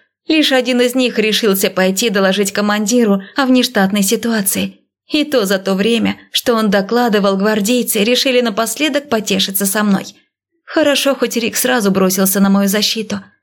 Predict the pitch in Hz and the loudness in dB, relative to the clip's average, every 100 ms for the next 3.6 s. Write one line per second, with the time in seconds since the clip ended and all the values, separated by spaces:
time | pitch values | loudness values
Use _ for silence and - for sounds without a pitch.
0 | _ _ - 285 277 233 233 220 196 208 | _ _ -6 -2 -2 -2 0 0 0 0
1 | 196 202 226 233 - 214 - _ _ 311 | 0 0 0 0 -2 -4 -8 _ _ 0
2 | 269 - 233 214 202 302 - 196 180 180 | 0 2 0 0 -2 -4 -2 -2 -2 -2
3 | 190 190 214 214 196 | -2 -2 -4 -4 -6